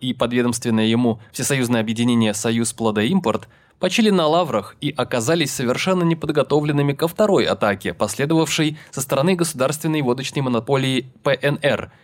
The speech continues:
и воспринятой нами как своего рода удар в спину. Между тем, государственная водочная монополия П Н Р утверждала, что в Польше, то есть на государственной территории бывших королевства Польского,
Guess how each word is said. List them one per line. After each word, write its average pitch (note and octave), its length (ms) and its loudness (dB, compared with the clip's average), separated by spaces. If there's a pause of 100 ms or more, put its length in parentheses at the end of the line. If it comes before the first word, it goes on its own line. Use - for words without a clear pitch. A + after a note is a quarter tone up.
(120)
и C#3 100 2
воспринятой D#3 600 0
нами C#3 240 0
как C#3+ 200 -2
своего B2+ 300 0
рода C3+ 260 2
удар A2 300 0
в - 40 -10
спину. G#2 360 0 (260)
Между C3 320 2
тем, D3 340 0
государственная D3 760 0
водочная C#3 420 0
монополия B2 540 2
П A#2 300 0
Н A#2 120 2
Р F#3+ 240 0 (100)
утверждала, E3+ 640 2
что - 200 -2
в - 100 -6
Польше, D#3+ 520 0 (100)
то B2 80 2
есть - 240 -2
на C3 140 0
государственной C3 640 0
территории A#2+ 420 0
бывших A#2+ 360 -2
королевства A#2 500 0
Польского, A#2+ 600 0